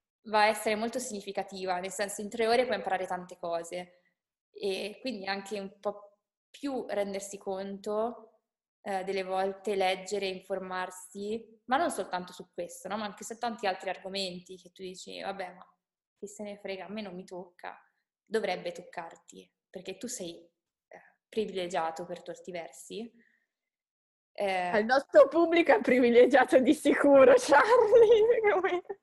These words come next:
Speaker 2: Se sono come noi.
Speaker 1: Il nostro pubblico, appunto, è privilegiato, però per molte situazioni che ci sono in questo momento al mondo, non è soltanto, "Ah, sì, sento la notizia", ma anche quello che sta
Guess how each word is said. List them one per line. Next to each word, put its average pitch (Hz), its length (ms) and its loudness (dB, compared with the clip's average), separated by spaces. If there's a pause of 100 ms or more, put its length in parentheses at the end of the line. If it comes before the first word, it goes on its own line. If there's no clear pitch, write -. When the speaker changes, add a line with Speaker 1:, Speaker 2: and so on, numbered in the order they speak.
(340)
Speaker 2:
Se 302 240 6
sono 330 320 6
come 285 340 2
noi. 262 340 0
Speaker 1:
Il - 1300 -10
nostro 240 100 -2
pubblico, 339 320 -4
appunto, 208 500 -2
è 190 240 -2
privilegiato, 208 420 -2
però 233 160 -2
per 220 120 -6
molte 254 240 -8
situazioni 214 440 -10
che 196 80 -10
ci - 100 -14
sono 196 140 -10
in 190 60 -14
questo 196 220 -14
momento 190 340 -12
al 190 100 -8
mondo, 190 380 -8
non 202 100 -6
è 214 40 -8
soltanto, 190 480 -10
"Ah, 196 80 -6
sì, 190 160 -16
sento 180 320 -12
la 180 60 -8
notizia", 180 600 -14
ma 180 220 -10
anche 202 220 -10
quello 180 160 -10
che 180 60 -16
sta - 120 -20